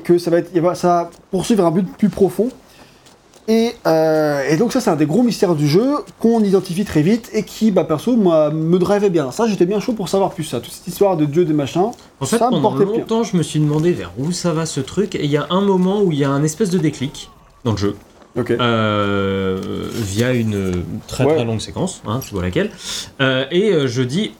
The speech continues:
Speaker 2: Ok, d'accord, ça peut être cool à ce moment-là. » Voilà.
Speaker 1: Ouais. Bon, voilà, je dirai pas plus, mais c'est vrai qu'il y a ça. Et, euh, l'occasion de caser au passage qu'on parle des dieux de machin, et que dans la mythologie d'Assassin's Creed, les, le peuple d'avant, supérieur, machin, c'est les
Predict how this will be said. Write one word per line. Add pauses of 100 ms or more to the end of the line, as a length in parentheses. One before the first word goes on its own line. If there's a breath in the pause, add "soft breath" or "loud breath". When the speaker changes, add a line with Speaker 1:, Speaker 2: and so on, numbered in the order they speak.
(120)
Speaker 2:
Ok,
d'accord,
ça
peut
être
cool (200)
à
ce
moment-là. » (500)
Voilà.
Speaker 1:
Ouais. (320)
Bon,
voilà, (100)
je
dirai
pas
plus,
mais
c'est
vrai
qu'il
y
a
ça. (1400 loud breath)
Et,
euh,
l'occasion
de
caser
au
passage
qu'on
parle
des
dieux
de
machin,
et
que
dans
la
mythologie
d'Assassin's
Creed,
les,
le
peuple
d'avant,
supérieur,
machin,
c'est
les